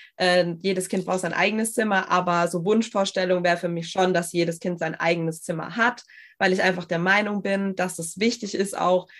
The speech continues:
für die freie Entfaltung, so sein private Bereich, weil ich weiß nicht, ich stell mir das schon krass vor, wenn du,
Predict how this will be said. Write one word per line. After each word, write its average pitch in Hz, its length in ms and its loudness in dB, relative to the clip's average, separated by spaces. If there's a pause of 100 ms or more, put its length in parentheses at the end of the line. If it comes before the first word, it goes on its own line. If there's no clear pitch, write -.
(140)
für 196 140 0
die 175 200 2
freie 170 360 2
Entfaltung, 214 680 0
so 185 120 -2
sein 165 280 2
private 190 1040 2
Bereich, 208 680 0
weil 180 420 2 (320)
ich 185 120 -10
weiß 240 200 4
nicht, 185 100 -2
ich 185 60 -4
stell 233 200 0
mir 220 120 2
das 190 160 -4
schon 262 220 0
krass 190 360 -4
vor, 208 260 2
wenn 190 200 2
du, 185 320 2